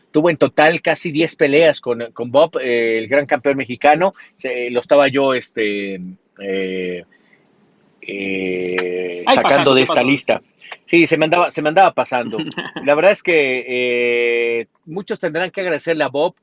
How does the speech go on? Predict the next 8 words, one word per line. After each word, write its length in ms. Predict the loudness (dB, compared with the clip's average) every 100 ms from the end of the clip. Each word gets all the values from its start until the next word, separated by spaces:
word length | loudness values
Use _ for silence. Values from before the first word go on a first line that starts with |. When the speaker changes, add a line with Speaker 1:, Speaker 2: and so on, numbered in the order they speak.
| _ _ _
Speaker 1:
Yo 120 | -2
recuerdo 540 | -2 0 0 2 2 2
la 160 | 0
época 380 | -4 -6 -6 -4
del 160 | -4 -2
gran 220 | -4 -4
campeón 400 | -4 -4 -6 -6
mexicano, 640 | -8 -10 -4 -2 -2 -4